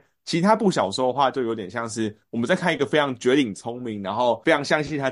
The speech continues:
自己的侦探。你在看这部小说的时候，你都很容易被剧情所误导。但是白罗就是一个唯一知道真相只有一个人的那个人。但是《东方快车谋杀案》完全不一样，你在看小说的时候，你就好像跟着他一起在办案一样，是他的伙伴这样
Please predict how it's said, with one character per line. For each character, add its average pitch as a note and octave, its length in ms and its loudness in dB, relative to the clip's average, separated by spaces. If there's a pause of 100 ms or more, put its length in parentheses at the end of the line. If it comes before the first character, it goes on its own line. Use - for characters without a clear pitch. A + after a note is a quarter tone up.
自 - 100 -8
己 G2+ 80 -4
的 F#2 320 -4
侦 C3 160 4
探。 C3 240 0
你 A2+ 60 -6
在 F3+ 100 2
看 F#3 180 0
这 F3 80 -2
部 D#3+ 80 -6
小 G#2 160 -2
说 C3 140 -4
的 A2+ 60 0
时 A2+ 120 -6
候， A2 200 -2
你 A#2 220 -10
都 D#3 140 6
很 C#3+ 100 2
容 G#2 160 0
易 A2+ 40 -4
被 A#2+ 160 0
剧 B2 160 -4
情 F2+ 160 -10
所 F2+ 140 -6
误 A#2 200 -6
导。 - 220 -8
但 D3+ 100 2
是 F#3 80 4
白 A2+ 220 4
罗 B2+ 100 4
就 B2+ 80 2
是 C3+ 140 0
一 B2+ 40 0
个 G#2+ 160 -2
唯 B2 220 4
一 D#3+ 120 -4
知 C#3 140 -10
道 B2+ 320 4
真 D#3+ 160 0
相 D#3 200 0
只 A2+ 100 -8
有 F#2+ 100 -6
一 A2+ 80 -8
个 G#2 120 -6
人 E2+ 120 -8
的 F2+ 60 -14
那 F#2 100 -10
个 - 100 -14
人。 A#1+ 140 -18 (320)
但 G3+ 120 4
是 F#3 200 2 (120)
《东 F#3+ 120 4
方 F#3 160 6
快 F#3 160 4
车 E3 160 2
谋 A#2+ 160 0
杀 B2 180 0
案》 B2 220 0
完 D#3 140 4
全 D#3 180 2
不 C#3 140 0
一 G#2+ 60 0
样， G#2+ 180 -2
你 A#2 60 -8
在 - 100 2
看 G3+ 300 0
小 G#2 180 -2
说 B2+ 160 -4
的 A2 80 -4
时 - 80 -10
候， B2 80 -2
你 G#2+ 100 -6
就 D#3 120 0
好 C3 120 -2
像 A#2+ 240 -2
跟 A#2 140 -2
着 A2 100 -2
他 G#2+ 280 0
一 A#2+ 100 -8
起 - 100 -12
在 G#2+ 140 0
办 G2 300 -2
案 E2+ 200 -8
一 - 40 -18
样， D2 120 -12 (180)
是 B2 180 -2
他 C3 100 -2
的 A#2 80 0
伙 - 260 -8
伴 F2+ 280 -2
这 F#2 80 -10
样 - 80 -12